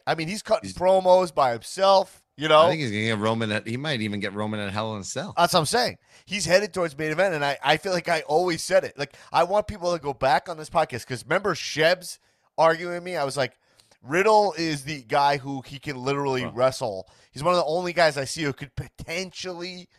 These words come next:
Speaker 2: Like the
Speaker 1: wrestle
Speaker 2: Brocks,
Speaker 1: in the
Speaker 2: you always
Speaker 1: main
Speaker 2: said the
Speaker 1: event
Speaker 2: Well, he
Speaker 1: against,
Speaker 2: always
Speaker 1: like"
Speaker 2: had that, he had the feud with Brock and Goldberg too. He was
Speaker 1: Yeah.
Speaker 2: in, he was in the conversation with the right people. So you see, you see where he is. He's like,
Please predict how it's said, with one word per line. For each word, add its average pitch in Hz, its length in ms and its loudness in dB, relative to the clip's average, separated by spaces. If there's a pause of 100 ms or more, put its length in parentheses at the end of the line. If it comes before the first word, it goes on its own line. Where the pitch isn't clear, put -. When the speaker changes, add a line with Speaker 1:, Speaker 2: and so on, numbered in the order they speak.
(320)
Speaker 2:
Like 123 300 0
the 143 60 -4
Speaker 1:
wrestle 110 160 -4
Speaker 2:
Brocks, 104 380 2
Speaker 1:
in 170 60 -10
the 165 140 -4
Speaker 2:
you 110 60 -2
always 104 160 -2
Speaker 1:
main - 80 -4
Speaker 2:
said 147 100 -2
the - 40 -4
Speaker 1:
event 135 400 0 (240)
Speaker 2:
Well, 123 140 -4
he 123 80 2
Speaker 1:
against, 127 80 2
Speaker 2:
always 127 120 2
Speaker 1:
like" 131 100 2
Speaker 2:
had 120 100 -4
that, 117 280 -4 (260)
he 110 80 -6
had 110 220 0
the 110 60 -10
feud 117 300 -2
with 117 160 -4
Brock 98 400 -2
and 117 140 -8
Goldberg 98 500 -6
too. 101 280 -6
He 101 100 -4
was 135 80 -2
Speaker 1:
Yeah. 123 140 2
Speaker 2:
in, 101 180 -8
he 104 120 -8
was 110 160 -6
in 110 140 -8
the 107 60 -6
conversation 98 640 -8
with 85 140 -16
the 95 100 -10
right 85 420 -10
people. 80 420 -10
So - 140 -18
you 87 100 -12
see, 107 360 -10
you 90 80 -18
see 107 280 -10
where 87 200 -10
he 87 160 -10
is. 87 160 -8
He's 87 160 -12
like, 85 160 -12